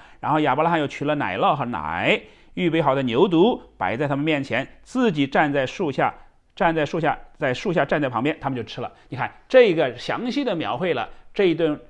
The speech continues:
这一餐，餐饭是怎么预备的，都包括了什么内容。那，然后等他摆好之后，他们在吃饭的时候，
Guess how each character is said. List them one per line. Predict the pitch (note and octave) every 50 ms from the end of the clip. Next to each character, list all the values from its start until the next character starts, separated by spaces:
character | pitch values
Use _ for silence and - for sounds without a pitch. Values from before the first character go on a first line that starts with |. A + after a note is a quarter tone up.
| - _
这 | - G#3+ F#3+
一 | E3+ D#3 D3+
餐， | - - E3 F3 G3 G3+ D3+
餐 | - - G3 G3 G3
饭 | F#3+ - C3 C3
是 | C3
怎 | A#2+ A#2+ A2+
么 | C#3+
预 | F#3+ F#3+
备 | C3+ A2 F#2+
的， | F2 D#2+
都 | - D3+
包 | D3 E3 D#3+
括 | D#3
了 | D#3+ C#3+
什 | - B2+
么 | D3+
内 | F#3 F#3 A#2
容。 | G2 F2+ - - - - - - -
那， | E3+ F#3+ G3 G3 - - - - - -
然 | - D3+ F#3+
后 | G#3+ G#3
等 | - - B2+ A#2+ C#3
他 | D#3 F#3+ G#3
摆 | G3+ G3+ - G#2+ F2+ D3+ G#3+
好 | - A#2+ A2 A#2
之 | D3+ G3
后， | G#3 A#3+ A3+ F3+ - - - - -
他 | - E3
们 | F3 F3
在 | E3 D#3
吃 | - - - B3
饭 | C4 C#4 A3
的 | F3+ E3
时 | F#3
候， | F3 C#3